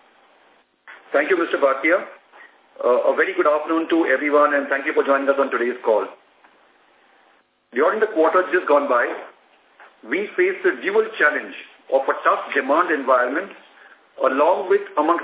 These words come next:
the highest inflation in several years. Notwithstanding these, we delivered a strong all-round performance in quarter three F Y twenty. Our operating revenue for Q three stood at rupees one zero five nine six million.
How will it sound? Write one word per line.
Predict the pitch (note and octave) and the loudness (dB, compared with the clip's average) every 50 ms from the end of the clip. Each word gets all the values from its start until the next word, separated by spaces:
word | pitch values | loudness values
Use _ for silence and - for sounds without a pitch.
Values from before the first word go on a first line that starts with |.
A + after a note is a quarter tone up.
| - | -4
the | E3+ - - | -4 -4 -2
highest | - D#3 E3+ F#3+ A3 G#3+ - | -2 -2 0 0 -2 -4 -4
inflation | - D#3+ D#3 - - D#3+ E3 D#3+ - F3 D#3+ E3+ - C3+ | -6 -8 -6 -4 -2 0 0 0 0 -2 -4 -4 -4 -6
in | C#3 C#3 - | -8 -6 -2
several | - C3 B2+ - B2 A2 | -2 -2 -2 -2 -4 -4
years. | A2 G#2 G#2 - - - - - - _ _ _ _ _ _ _ _ _ _ _ _ _ - - - - - _ | -4 -4 -6 -6 -8 -10 -16 -20 -20 _ _ _ _ _ _ _ _ _ _ _ _ _ -20 -20 -20 -20 -18 _
Notwithstanding | - C3 C#3+ E3+ G#3 - - - - - - - F3 F#3+ A3+ A3+ A#3 A3 F#3 | -4 0 0 0 0 0 -4 -8 -10 -8 -4 -2 -2 -2 -2 -2 -4 -4 -4
these, | C3+ C#3 C3+ C3 C#3 C3+ - - - - - - - - - | -4 -4 -4 -4 -6 -8 -10 -18 -20 -20 -20 -20 -20 -10 -6
we | C#3 | -4
delivered | C#3+ D#3+ E3 F#3 F3+ F#3 F#3 F3+ | -2 0 0 2 2 2 2 2
a | F3 - - | 0 -2 -2
strong | - - D#3+ D#3+ E3 F3 E3 C#3 | -2 0 2 2 2 0 0 2
all-round | C#3 C#3+ C#3+ C#3+ D3+ D3+ C#3 | 2 2 4 2 0 0 -2
performance | C#3 - C#3+ C#3 C#3 C#3+ C#3 - | -2 0 2 0 0 0 -4 -4
in | D3+ D3 C3 | -4 -4 -2
quarter | - C3 B2+ B2+ C3 B2+ | 0 -2 0 0 -2 -4
three | - C3+ B2+ A#2 | -6 -4 -4 -4
F | A2+ - - | -2 -2 -2
Y | A#2 A2+ - | -4 -4 -2
twenty. | - A2 G#2 G2+ - G#2+ - - - - - - - - - - - - - - - - - - - - - - - - | -4 -6 -6 -6 -8 -10 -10 -10 -12 -16 -18 -18 -18 -18 -18 -18 -18 -18 -18 -12 -8 -8 -8 -8 -10 -16 -18 -14 -4 -2
Our | C3 C3+ | 0 0
operating | D3 D3+ - F3+ G3+ G#3 G#3+ G3+ | 0 0 0 2 0 0 0 2
revenue | F#3 F3+ F3+ F#3 F3+ F#3+ F#3+ F#3 | 2 2 2 2 -2 -4 -2 0
for | F3+ F3 - | 0 0 0
Q | E3 D#3+ D#3 | -2 -4 -4
three | - F#3 F#3 F#3 | -4 -4 -2 0
stood | F3 D#3+ E3+ | 0 0 0
at | E3+ | 0
rupees | E3+ - E3+ - E3+ E3+ E3 D#3+ E3+ - - - _ _ - - - - B2+ A#2 | -2 -4 -6 -4 -4 -4 -6 -6 -10 -18 -20 -20 _ _ -20 -20 -20 -12 -4 0
one | C#3 E3 F#3+ F3+ | 0 0 0 0
zero | - E3+ E3 F3+ F3+ E3+ - | -2 0 0 0 0 0 0
five | - D3+ D#3 D#3+ D#3+ | 0 0 0 0 0
nine | D3+ D3+ D3+ D3+ - | 0 0 0 -2 -4
six | - C3 - - | -8 -10 -8 -8
million. | A#2 A2+ C#3 E3+ F#3+ G3 G3+ G#3+ | -6 -4 0 0 0 0 0 -2